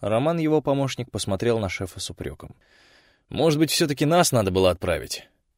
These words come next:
Мне дали указание отправить сотрудника не выше шестого уровня. Как оказалось, вышестоящие руководствовались соображением, что это не вызовет подозрений, что мы ищем что-то серьёзное».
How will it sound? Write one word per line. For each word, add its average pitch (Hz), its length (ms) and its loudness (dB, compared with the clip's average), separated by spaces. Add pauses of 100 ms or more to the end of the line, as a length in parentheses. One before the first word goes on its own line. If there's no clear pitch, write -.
Мне 101 320 2
дали 202 180 6
указание 117 580 6
отправить 147 340 4
сотрудника 139 560 2
не 110 100 0
выше 117 320 0
шестого 110 440 2
уровня. 87 460 0
Как 104 200 0
оказалось, 120 580 2
вышестоящие 95 1120 0
руководствовались 90 800 -2
соображением, 127 760 0
что - 180 -4
это 165 300 4
не 170 100 2
вызовет 113 400 4
подозрений, 95 560 4
что 92 180 -6
мы 90 160 -2
ищем 104 220 -2
что-то 92 260 -4
серьёзное». 85 640 -6